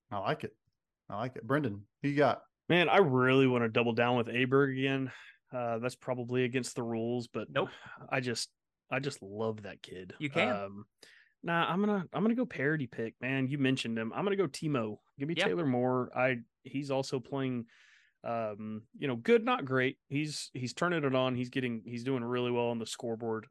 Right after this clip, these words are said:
Speaker 2: Um, and I mean, I just, I like the guy. Seems like an awesome guy. So, uh, I will take some Timo money.
Speaker 3: Yep, like it.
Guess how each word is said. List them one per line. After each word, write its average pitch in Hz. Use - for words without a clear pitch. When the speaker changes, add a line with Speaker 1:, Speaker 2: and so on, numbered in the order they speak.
Speaker 2:
Um, 107
and 104
I 113
mean, 113
I 127
just, 139
I 117
like 113
the 113
guy. 107
Seems 127
like 113
an 107
awesome 110
guy. 107
So, 107
uh, 104
I 104
will 113
take 113
some -
Timo 113
money. 107
Speaker 3:
Yep, 147
like 147
it. 135